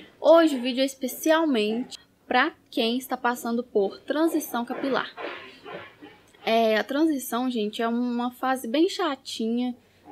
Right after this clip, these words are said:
né, que a gente tem que passar. Acho que todo mundo já passou um dia, né, gente? Porque a transição é ou se, ou se o seu cabelo tá liso e vai pro cacheado, ou se tá cacheado e vai pro liso.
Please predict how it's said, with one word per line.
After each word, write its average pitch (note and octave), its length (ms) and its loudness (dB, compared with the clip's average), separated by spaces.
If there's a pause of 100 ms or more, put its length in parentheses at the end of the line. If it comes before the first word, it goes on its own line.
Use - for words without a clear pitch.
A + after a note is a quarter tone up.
né, A#3 260 -2
que B3+ 120 -2
a A3+ 80 0
gente A3+ 320 -4 (240)
tem D#4 200 2
que E4+ 120 -2
passar. A3+ 680 -2 (400)
Acho - 260 -6
que - 60 -20
todo A#4+ 260 0
mundo F4 240 4
já E4 100 4
passou D4 380 -4
um B3 140 0
dia, G3+ 260 -4
né, G#3+ 160 -2
gente? G#3+ 240 -8
Porque A#3 240 -6
a B3+ 60 0
transição C4 840 -4
é C#4+ 380 -4 (340)
ou B3 200 -2
se, - 180 -10 (240)
ou C4+ 180 0
se C#4 120 -10
o - 20 -14
seu G#3+ 160 -4
cabelo G3 340 -4
tá A3 240 -2
liso A#3+ 360 -2
e G#3 40 -6
vai G#3 140 -2
pro G#3 140 -16
cacheado, G#3 640 -2
ou A3+ 80 -4
se - 100 -14
tá A3 160 -6
cacheado G#3+ 540 -8
e - 20 -10
vai G#3 160 -8
pro G#3 260 -12
liso. A3+ 560 -6